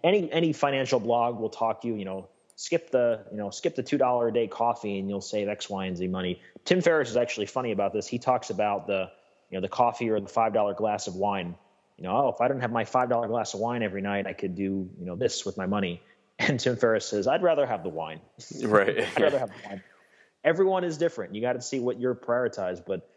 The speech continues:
Speaker 1: what I found with every single person, and this is, there's no exception. There's no, it's not exaggeration. Every single person, every client I've ever talked with, every introductory call I've ever had with a client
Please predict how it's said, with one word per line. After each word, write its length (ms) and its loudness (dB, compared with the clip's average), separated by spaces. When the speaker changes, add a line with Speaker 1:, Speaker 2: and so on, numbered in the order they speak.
Speaker 1:
what 160 4
I 80 4
found 280 0
with 140 2
every 260 2
single 280 0
person, 500 -2
and 200 -4
this 160 -2
is, 460 -4
there's 280 0
no 160 2
exception. 420 0
There's 140 -6
no, 420 0
it's 120 -12
not 120 -4
exaggeration. 720 -2
Every 420 4
single 400 2
person, 440 0
every 200 0
client 340 2
I've 80 2
ever 120 0
talked 280 0
with, 240 2
every 260 2
introductory 460 2
call 280 4
I've 80 -2
ever 140 0
had 420 0
with 100 2
a 40 -2
client 420 -2